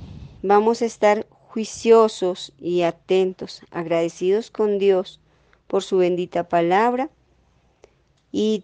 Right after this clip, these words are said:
teniendo un corazón dispuesto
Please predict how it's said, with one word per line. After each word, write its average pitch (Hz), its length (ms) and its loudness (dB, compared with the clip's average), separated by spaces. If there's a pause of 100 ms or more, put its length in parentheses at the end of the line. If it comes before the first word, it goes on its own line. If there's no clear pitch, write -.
teniendo 240 840 4 (340)
un 247 240 0
corazón 220 880 2
dispuesto 208 960 0